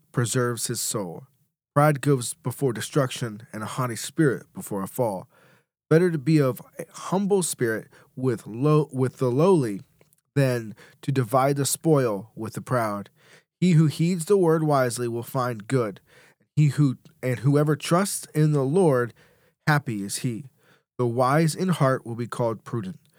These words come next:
and sweetness of the lips increase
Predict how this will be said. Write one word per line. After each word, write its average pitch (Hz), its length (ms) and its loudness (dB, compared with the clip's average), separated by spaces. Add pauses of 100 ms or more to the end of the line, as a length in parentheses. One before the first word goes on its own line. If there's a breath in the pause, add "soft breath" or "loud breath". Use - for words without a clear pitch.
(460)
and 113 240 -6
sweetness 156 640 -2 (100)
of 127 140 -2
the 123 120 -2
lips 131 480 0
increase 120 580 -4